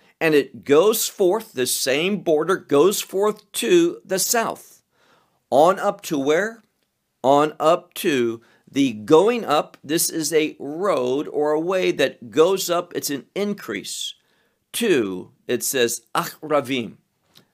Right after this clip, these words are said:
a name of a place. Now, my memory serves me, Achrav is the, the term for scorpion. So this is the increase of this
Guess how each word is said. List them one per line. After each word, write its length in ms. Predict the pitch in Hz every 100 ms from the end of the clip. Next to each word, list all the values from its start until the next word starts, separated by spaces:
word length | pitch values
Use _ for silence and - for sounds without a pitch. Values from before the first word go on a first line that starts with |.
| _ -
a 100 | 135
name 520 | 127 127 135 143 - -
of 120 | 165
a 60 |
place. 640 | 175 190 - - - - - _ _ _ _ -
Now, 520 | 120 120 113 113 - _
my 380 | 123 120 113 -
memory 380 | 135 151 147 127
serves 420 | - 202 226 -
me, 220 | 104 127 -
Achrav 880 | 147 - 151 175 180 117 - - - _ _ _ _ _
is 440 | 131 127 123 117
the, 360 | - 131 123 -
the 120 | 120
term 640 | 120 - 208 156 110 104 139 - - _ _
for 640 | - - 139 131 131 -
scorpion. 720 | - - - 185 185 - 104
So 200 | - 131
this 280 | 127 170 -
is 200 | 151 143
the 220 | 147 143
increase 640 | - 208 214 - 160 165 -
of 440 | - 160 147 139 -
this 260 | 156 -